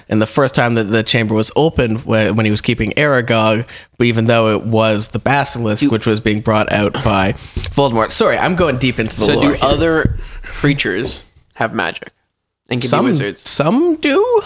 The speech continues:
Speaker 1: I'm not
Speaker 2: 'Cause it seems like only humans are wizards and witches.
Speaker 1: I'm sure that there are. Uh, there's werewolves, but those started out as humans, I guess.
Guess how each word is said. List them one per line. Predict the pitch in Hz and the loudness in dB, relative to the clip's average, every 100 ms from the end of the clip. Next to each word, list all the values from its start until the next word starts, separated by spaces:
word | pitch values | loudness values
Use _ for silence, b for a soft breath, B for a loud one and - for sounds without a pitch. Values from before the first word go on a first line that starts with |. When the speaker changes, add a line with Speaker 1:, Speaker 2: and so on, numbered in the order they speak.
| - _ _ _ _ _ _ _ _ - | -4 _ _ _ _ _ _ _ _ -4
Speaker 1:
I'm | 131 131 135 - | -2 0 -2 -2
not | 143 151 - _ _ | 0 -2 -8 _ _
Speaker 2:
'Cause | - 151 | -2 -2
it | |
seems | 147 190 190 | 0 0 0
like | 165 | 0
only | - 143 131 | 0 2 2
humans | 135 127 120 117 | 2 2 0 -2
are | 113 - _ _ _ _ - | -6 -8 _ _ _ _ -4
wizards | 120 110 98 - - | -4 -2 -6 -8 -16
and | 127 120 | -14 -10
witches. | 113 113 107 - _ _ _ _ _ _ _ - - | -10 -8 -10 -12 _ _ _ _ _ _ _ -18 -4
Speaker 1:
I'm | 147 165 | 0 0
sure | - 294 | 0 0
that | 170 | 0
there | 110 104 | 0 0
are. | 98 113 - - _ _ _ _ _ _ - | 0 -2 -4 -16 _ _ _ _ _ _ -4
Uh, | 127 120 113 | 0 2 2
there's | 113 113 | 0 0
werewolves, | 120 156 226 120 - 254 - - - | 2 2 2 2 0 -2 -4 -6 -2
but | 123 127 | -2 0
those | 127 123 | 0 0
started | - 131 147 196 | 0 0 0 0
out | 113 107 | 0 -2
as | 55 - | -4 -8
humans, | - - - - - | -8 -8 -8 -12 -14
I | 151 | -12
guess. | - 175 - | -6 -4 -4